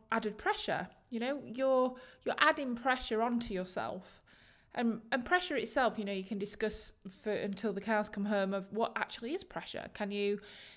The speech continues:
can you actually sort of tangibly put pressure into the palm of your hand? If, if so, then how? Like, present that to me.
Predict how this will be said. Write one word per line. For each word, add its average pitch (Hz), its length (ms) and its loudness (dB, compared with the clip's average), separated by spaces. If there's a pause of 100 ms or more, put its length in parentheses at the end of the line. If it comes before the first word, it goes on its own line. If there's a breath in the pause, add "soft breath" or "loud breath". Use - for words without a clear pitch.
(240 loud breath)
can 214 200 -2
you 214 140 0
actually 202 560 0 (100)
sort - 160 -8
of - 140 -10
tangibly 190 840 0 (320)
put - 520 -4 (320)
pressure 233 680 0 (120)
into 214 280 -2
the 196 80 -4
palm 220 280 -2
of 202 120 -4
your 202 80 2
hand? 196 400 -2
If, - 340 -4
if 233 300 -2
so, 226 480 4 (580 soft breath)
then 185 300 2 (100)
how? 185 460 2 (260)
Like, 190 160 -2 (240)
present 208 400 2
that 185 200 0
to 220 120 2
me. 220 320 -2